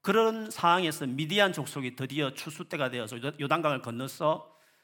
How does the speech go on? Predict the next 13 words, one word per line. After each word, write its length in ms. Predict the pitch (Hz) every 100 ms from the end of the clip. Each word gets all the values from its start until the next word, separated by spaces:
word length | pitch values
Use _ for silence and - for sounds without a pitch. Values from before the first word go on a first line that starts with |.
| _
이스라엘 340 | 151 180 156
땅을 180 | 135 131
다시 220 | 120 151
쳐들어왔다는 920 | 135 175 151 151 127 - 117 117 123
소식을 600 | 120 143 - 117 110 107 -
들었습니다. 480 | 104 - 85 80 _ _ _ _ _ _ _ _
이 100 | -
소식을 420 | 151 175 - 135 123
듣고 640 | 127 - 113 110 117 _ _ _ -
기드온은 540 | - 131 120 117 110
하나님께 500 | - 139 120 117 101
기도를 480 | - 151 135 113 113
하게 340 | 113 101 117